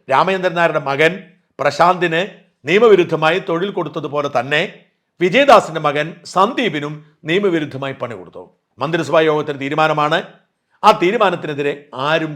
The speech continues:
കോടതിയെ സമീപിച്ചില്ല. ഇവിടെ പ്രശാന്തിന്റെ തീരുമാനത്തിനെതിരെ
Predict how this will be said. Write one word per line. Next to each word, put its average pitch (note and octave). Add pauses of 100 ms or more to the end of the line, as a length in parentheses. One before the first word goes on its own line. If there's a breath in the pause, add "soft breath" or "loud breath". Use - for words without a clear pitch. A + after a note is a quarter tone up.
(120)
കോടതിയെ C#3+ (100)
സമീപിച്ചില്ല. C#3+ (640)
ഇവിടെ A#3 (300)
പ്രശാന്തിന്റെ C4
തീരുമാനത്തിനെതിരെ E3+